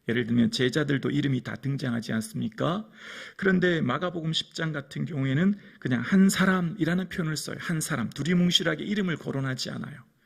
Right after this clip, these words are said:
여러분, 룻이 가장 가까운 사람, 기업 물을 자가 보아스가 아니었단 걸 아시죠?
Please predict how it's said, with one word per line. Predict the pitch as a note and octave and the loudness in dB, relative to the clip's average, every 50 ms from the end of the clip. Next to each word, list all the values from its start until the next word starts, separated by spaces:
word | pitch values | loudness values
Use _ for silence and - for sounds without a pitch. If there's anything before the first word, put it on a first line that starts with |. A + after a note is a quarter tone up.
| _ - - - - - - - - - - | _ -20 -20 -18 -16 -16 -16 -16 -12 -2 0
여러분, | F#3 G3 G#3+ G#3 G#3 G3 F3+ - - - - - _ - | 2 2 2 2 0 -2 -4 -4 -8 -10 -20 -20 _ -4
룻이 | - C#3 D#3+ G3 G3+ G#3+ G#3+ - - - F3 D3+ D#3+ E3+ D#3+ C3+ A#2 G#2 G2 G#2 - - - _ _ _ _ - | -2 0 0 2 0 0 0 2 0 2 2 2 2 2 2 2 2 0 -2 -6 -14 -20 -20 _ _ _ _ -4
가장 | - F3+ F3 G3+ G3+ F#3+ | -4 0 2 2 2 2
가까운 | - C3+ B2+ - - - F3 F#3 F#3+ F#3 F3 | 0 -2 -4 -4 -4 -2 0 0 2 0 0
사람, | E3 - D#3 C#3 C3 A#2 G#2+ G#2 | -2 -2 -2 -2 0 -2 -2 -4
기업 | - - F#3+ G3+ G3+ | -4 2 2 2 2
물을 | F#3 E3 D3 C#3+ D3+ D#3 | 2 -2 -2 -2 -4 -4
자가 | - - D3+ C3+ C#3 C3+ - | -4 -4 -4 -2 -4 -6 -6
보아스가 | - B2+ C3 D#3 G3 G#3 - - G#3 - C3+ | -4 -2 0 0 0 -2 -4 -6 -6 -4 -4
아니었단 | B2 A#2+ D3+ D#3+ D3+ - - D3 C#3+ | -4 -2 -2 -4 -4 -4 -4 -4 -2
걸 | C#3+ D3 C#3 | -2 -2 -2
아시죠? | A#2+ G#2 G2+ - - - - - F3 F3+ E3 C3 A2+ G#2 G2+ G#2+ - | -2 -2 0 -2 -2 0 0 0 0 0 0 0 -2 -4 -6 -10 -16